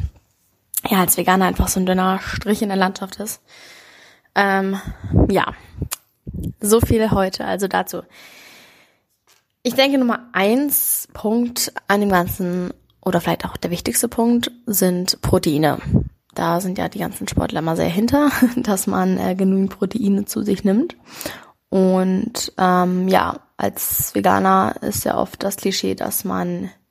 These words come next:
nicht genügend Proteine bekommt. Oder dass es halt schwer ist, weil ja meistens man davon ausgeht, dass Proteine in Eiern und Käse,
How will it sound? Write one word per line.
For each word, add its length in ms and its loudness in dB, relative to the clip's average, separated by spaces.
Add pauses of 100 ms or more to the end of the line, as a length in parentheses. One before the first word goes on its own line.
(480)
nicht 400 2
genügend 440 2
Proteine 680 -2
bekommt. 680 -4 (400)
Oder 200 0
dass 120 -4
es 140 -4
halt 100 -4
schwer 180 4
ist, 160 -2
weil 160 4
ja 200 2 (600)
meistens 560 0
man 140 -4
davon 220 0
ausgeht, 360 0
dass 140 -4
Proteine 340 -6
in 120 -4
Eiern 320 2
und 160 -4
Käse, 840 0